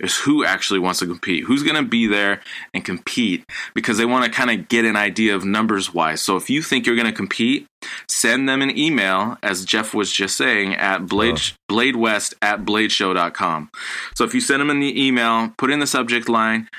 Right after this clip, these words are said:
Speaker 1: "Chef's Knife Cutting Competition," let them know that you're interested. They'll get you, uh, you know, um,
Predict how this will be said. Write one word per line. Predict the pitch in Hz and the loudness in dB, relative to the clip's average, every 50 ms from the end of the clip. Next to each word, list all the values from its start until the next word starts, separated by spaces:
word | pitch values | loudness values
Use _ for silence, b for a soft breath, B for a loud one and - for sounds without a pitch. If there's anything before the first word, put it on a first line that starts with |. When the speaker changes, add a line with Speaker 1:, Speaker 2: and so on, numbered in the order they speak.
| B B - | B B -4
Speaker 1:
"Chef's | - - - 120 117 - - | -2 0 0 0 0 -2 -2
Knife | 127 117 113 113 110 | 0 0 0 -2 -2
Cutting | - 107 101 98 | -2 -2 -2 0
Competition," | - 101 92 85 - - - 98 90 - - 92 90 87 87 - _ _ _ _ - | 0 -2 -2 -2 -4 -6 -4 -2 -2 -2 -2 -2 -2 -4 -6 -10 _ _ _ _ -4
let | 110 120 120 | -2 -2 0
them | 131 131 131 131 | 0 0 0 2
know | 123 117 | 2 2
that | 113 110 95 - - | 2 0 0 0 0
you're | 107 98 98 - | -2 -2 -2 -2
interested. | - 110 110 110 - 101 92 - - - 82 78 80 85 - B B B B - | -2 -2 -2 -2 -2 -4 -4 -4 -4 -4 -4 -4 -4 -6 -8 B B B B -4
They'll | 101 104 | -4 0
get | 98 117 113 - - | 0 0 0 0 0
you, | 117 117 113 110 107 104 - | 0 2 2 2 0 0 -2
uh, | - 98 98 | -2 -2 -2
you | 95 98 98 | -2 -2 -2
know, | 98 90 90 - - | -2 -2 -2 -2 -2
um, | 87 90 85 80 80 78 - | -2 -2 -2 -2 -4 -8 -12